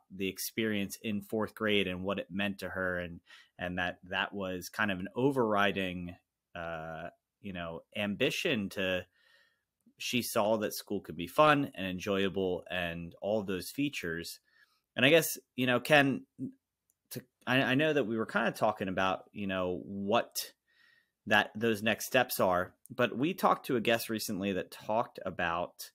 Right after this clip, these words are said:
how you actually showing interest in other classmates, you don't necessarily have to go to it all. It just shows that you care about the class beyond just the time that you're at school.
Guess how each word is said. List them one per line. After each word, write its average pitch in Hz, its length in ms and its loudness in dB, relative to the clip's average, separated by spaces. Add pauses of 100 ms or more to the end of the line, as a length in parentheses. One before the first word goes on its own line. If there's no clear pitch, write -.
(400)
how 90 640 2 (1160)
you 123 680 2
actually 98 880 0 (460)
showing 143 720 2
interest 127 800 -2
in 104 220 -2
other 104 260 -2
classmates, 156 960 -4 (220)
you 120 100 0
don't 175 160 2
necessarily 139 320 2
have 120 140 -4
to 120 80 -2
go 113 280 4
to 104 260 -6
it - 180 -2
all. 95 680 2 (300)
It 110 160 -2
just 151 220 0
shows 117 640 4
that - 140 -2
you 87 180 -6
care 110 440 -2
about 90 380 0
the 90 80 -6
class 98 580 -4
beyond 95 720 -2
just 95 460 -2
the 92 80 -4
time 95 380 -6
that 92 120 -8
you're 92 140 -2
at 90 180 -4
school. 147 560 -2